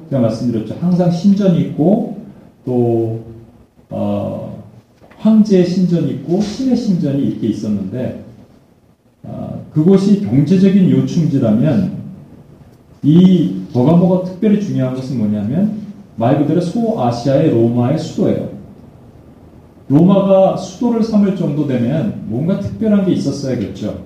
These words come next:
근데 가장 특별한 건 뭐냐면 물론 충성심입니다.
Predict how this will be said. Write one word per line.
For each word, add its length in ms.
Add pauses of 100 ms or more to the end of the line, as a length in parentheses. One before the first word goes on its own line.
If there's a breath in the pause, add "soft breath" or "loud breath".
(420)
근데 140
가장 220
특별한 320
건 120
뭐냐면 320
물론 300
충성심입니다. 880